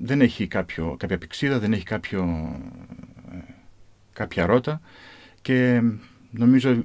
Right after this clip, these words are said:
βρισκόμαστε σε μια εποχή, ας το πούμε, με έναν όρο λίγο, όχι πολύ δόκιμο, μεταμοντέρνα, όπου τα πάντα συνυπάρχουν, ε, αλλά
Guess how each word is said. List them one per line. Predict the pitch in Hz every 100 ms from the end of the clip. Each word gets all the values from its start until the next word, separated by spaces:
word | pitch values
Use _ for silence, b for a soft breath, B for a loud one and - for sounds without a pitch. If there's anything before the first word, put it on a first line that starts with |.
| -
βρισκόμαστε | 110 - 131 117
σε | 120
μια | 120
εποχή, | 110 101 - 117 110 -
ας | - 98
το | 113
πούμε, | 101 123 120 113 b b b b 82
με | 92 113
έναν | 120 117
όρο | 117 117 113 95
λίγο, | 107 104 107 98 90 B B B B
όχι | - 104
πολύ | - 98
δόκιμο, | 90 98 -
μεταμοντέρνα, | 101 95 92 92 90 90 85
όπου | 85
τα | 92 87
πάντα | 110 95
συνυπάρχουν, | 90 - 87 85 113 117 143 135 B B B B B
ε, | - 107 104 95 85 _
αλλά | 113 113 113 110 107 107 104